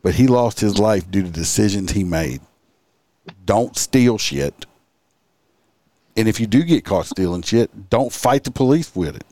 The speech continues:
If he wouldn't have grabbed that man's taser, if he had said, "Hold up, you got me," laid down and got handcuffed, went to jail, guess what? It's a fucking misdemeanor. They'd have probably just let him, gave him an R O R, slap him on the wrist, and let him go home.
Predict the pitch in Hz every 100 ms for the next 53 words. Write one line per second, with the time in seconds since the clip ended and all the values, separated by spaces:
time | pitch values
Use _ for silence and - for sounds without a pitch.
0 | _ _ _ _ - - - - 165 196
1 | 156 143 143 147 139 151 143 135 123 113
2 | 170 151 160 143 170 170 156 143 143 139
3 | 135 131 131 - - - 139 139 135 123
4 | 127 113 127 117 127 110 120 117 107 117
5 | 110 120 139 117 - - 185 135 127 135
6 | - 110 107 110 - - - 135 127 208
7 | 208 143 123 127 131 110 120 117 107 104
8 | 113 120 110 104 107 104 117 117 117 110
9 | 107 110 107 113 104 95 104 104 127 98